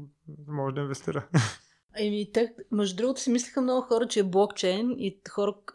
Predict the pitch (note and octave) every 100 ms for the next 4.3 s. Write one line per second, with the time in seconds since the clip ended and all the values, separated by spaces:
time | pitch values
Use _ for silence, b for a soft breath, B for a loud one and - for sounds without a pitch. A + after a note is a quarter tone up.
0 | _ - - F3 F3+ D#3+ D#3 D#3+ D#3+ E3+
1 | D#3 - - - - C#3 C3+ B2+ E3 D#3+
2 | F3+ F#3 G3+ G#3 C3 - A3+ A#3+ A#3 A#3
3 | A3+ F3+ G3 G3 G3 G3 G3 E3 E3 -
4 | D#3 D#3 G3+